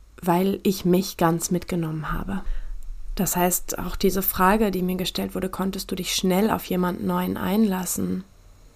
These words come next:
Äh, ja. Ja,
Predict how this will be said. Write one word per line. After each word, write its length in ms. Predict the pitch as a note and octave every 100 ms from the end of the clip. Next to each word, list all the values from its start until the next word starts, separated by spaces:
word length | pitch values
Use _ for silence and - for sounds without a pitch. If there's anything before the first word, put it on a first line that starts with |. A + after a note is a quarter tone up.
| - - - - - - - - - - -
Äh, 420 | F3 F3 F3 F3
ja. 520 | E3+ E3+ A3 A3 F#3+ - - - - - - - - - - - - - - - -
Ja, 480 | F3+ E3 E3+ G#3